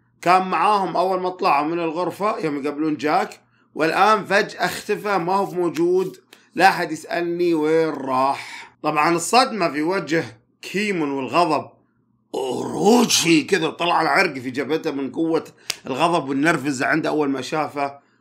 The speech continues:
وفي المقابل الخوف والرعب في وجه أوريتشي. كيمون قال له: "منتكم". فجأة جاء النينجا من خلفه وقال له:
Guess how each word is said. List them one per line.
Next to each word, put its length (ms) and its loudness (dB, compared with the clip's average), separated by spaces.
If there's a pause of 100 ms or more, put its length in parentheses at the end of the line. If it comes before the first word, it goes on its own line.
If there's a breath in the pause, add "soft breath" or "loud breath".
(220 soft breath)
وفي 600 4
المقابل 760 0
الخوف 440 -2
والرعب 440 0
في 60 -10
وجه 480 0 (300 loud breath)
أوريتشي. 560 -2 (280 soft breath)
كيمون 960 2 (1040)
قال 140 2
له: 60 0
"منتكم". 540 -2 (360 loud breath)
فجأة 480 2
جاء 640 -2 (200)
النينجا 500 0
من 140 -6
خلفه 320 -4
وقال 340 -2
له: 260 -4